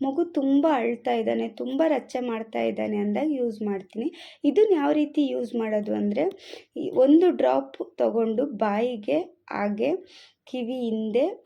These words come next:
ಮತ್ತೆ ಕಾಲಿಗೆ, ಹೊಟ್ಟೆಗೆ ಹಚ್ಚೋದು.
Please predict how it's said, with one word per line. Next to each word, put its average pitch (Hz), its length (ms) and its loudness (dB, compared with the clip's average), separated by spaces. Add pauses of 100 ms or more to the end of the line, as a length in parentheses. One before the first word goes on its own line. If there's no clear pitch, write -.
ಮತ್ತೆ 294 420 -6
ಕಾಲಿಗೆ, 214 840 -4 (520)
ಹೊಟ್ಟೆಗೆ 214 560 -4
ಹಚ್ಚೋದು. 208 840 -6